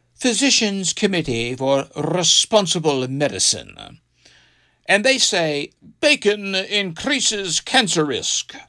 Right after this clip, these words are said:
and we're asking the team to change its name to something that's healthier." Okay. First, we've got offensive mascots because they, you know, represent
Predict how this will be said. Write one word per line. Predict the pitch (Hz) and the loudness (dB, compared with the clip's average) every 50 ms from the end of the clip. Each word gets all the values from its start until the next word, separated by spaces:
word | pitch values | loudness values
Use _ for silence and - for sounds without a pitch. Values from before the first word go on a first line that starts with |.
| _ _ _ - - - - - _ | _ _ _ -20 -20 -20 -20 -18 _
and | - 226 226 226 214 | 0 0 0 2 2
we're | 226 208 - | 2 0 2
asking | - - 240 220 - - 226 202 190 | 2 4 4 4 2 0 -2 -6 -6
the | 170 170 | -6 -6
team | 165 - 214 190 180 170 160 | -4 -2 0 0 0 0 -2
to | 165 147 | -4 -2
change | - - - 208 190 175 156 - | -2 -2 0 0 0 0 0 -2
its | 156 156 - - | -2 -2 -2 -4
name | 151 143 135 131 123 131 139 135 | -4 -2 -2 0 0 -2 -2 -2
to | 147 135 | 0 0
something | - - 175 156 156 156 143 139 | 2 2 2 0 0 -2 -4 -2
that's | 131 131 127 - - - - - - _ _ _ _ | -2 -2 -2 -2 -4 -4 -4 -6 -10 _ _ _ _
healthier." | - 196 160 127 - - 82 62 65 - - _ _ _ _ _ _ _ _ _ _ _ _ _ _ _ _ _ _ - - - - - _ _ _ - _ _ _ _ _ _ _ _ _ _ - | 0 0 0 2 0 -6 -10 -10 -12 -12 -14 _ _ _ _ _ _ _ _ _ _ _ _ _ _ _ _ _ _ -8 -8 -8 -12 -16 _ _ _ -20 _ _ _ _ _ _ _ _ _ _ -16
Okay. | - - - - - _ _ _ - - - - - - - _ | -10 -10 -10 -10 -12 _ _ _ -20 -20 -20 -20 -20 -20 -8 _
First, | - 247 277 269 - - | 4 4 4 4 2 -2
we've | - 220 214 - | -6 -8 -6 0
got | 208 185 165 156 - _ _ _ _ _ - | 2 2 2 2 -2 _ _ _ _ _ -10
offensive | 160 - 226 202 165 - 170 156 | -2 0 0 0 0 -2 -4 -4
mascots | 151 151 147 - - - 135 139 - | -2 -4 -4 -4 -2 -2 -4 -4 -4
because | - - 156 - 143 139 135 127 | -8 -12 -6 -2 -2 -2 -2 -2
they, | 139 131 135 123 - _ _ - - - - _ _ _ _ _ | -2 -2 -2 -4 -6 _ _ -20 -20 -20 -20 _ _ _ _ _
you | - 156 | 0 0
know, | 135 127 123 | 0 2 2
represent | 143 147 139 139 131 117 143 131 127 - - - | 2 0 0 0 -2 -2 0 0 0 -2 -6 -14